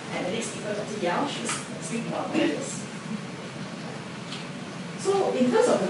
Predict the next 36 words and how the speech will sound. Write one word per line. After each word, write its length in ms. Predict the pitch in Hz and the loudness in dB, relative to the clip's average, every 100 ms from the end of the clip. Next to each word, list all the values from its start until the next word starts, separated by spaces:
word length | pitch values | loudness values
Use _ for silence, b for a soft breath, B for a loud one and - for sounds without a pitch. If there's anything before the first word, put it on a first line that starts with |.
| 214 | 4
global 240 | 214 277 262 | 6 8 8
picture, 520 | 254 - - - - - - - - | 4 4 4 4 4 0 -6 -6 -6
in, 220 | 220 208 208 | -4 0 4
uh, 240 | 202 196 | 4 6
twenty 400 | 262 262 - 175 | 8 8 6 2
eleven, 420 | 175 185 - 339 - - - - - | 2 2 2 0 0 -6 -6 -6 -2
it 80 | 208 | 4
was 160 | 214 | 4
estimated 680 | - - 277 240 226 - - | 4 2 2 4 6 6 4
between, 320 | - 240 240 240 | 0 0 2 2
um, 160 | - - 480 | 0 -2 4
four 260 | 233 240 | 8 8
to 140 | - 175 | 8 4
about 160 | - - | 4 0
seven 260 | - 269 | 2 2
percent 420 | 247 233 233 - 247 | 4 2 4 2 2
of 240 | - - | -2 -6
the 240 | 180 190 | -4 0
adult 160 | 208 - | 0 0
population 640 | 170 170 143 - - 151 - - - - | -4 -4 -4 -2 0 0 0 -4 -8 -8
have 160 | - - 214 | -4 -4 4
used 260 | 233 262 175 | 6 6 6
an 120 | 165 180 | 2 2
illicit 300 | 190 226 - | 0 0 0
substance 680 | - - - 226 - - - - - | 0 0 6 8 8 4 0 -6 -6
in 160 | - 554 - - - | 4 4 4 -2 -4
the 80 | - | -4
preceding 560 | - 208 208 202 196 175 | -2 -2 0 0 0 2
year. 280 | 160 151 165 - - - - - - | 2 2 -2 -6 -8 -10 -10 -10 -8
So 100 | - | -2
if 140 | 302 233 | -2 2
you 80 | 226 | 4
look 160 | 349 | 4
at 140 | - - | 4 4
this 240 | 208 208 | 4 4
graph, 400 | - - - - | 4 6 6 4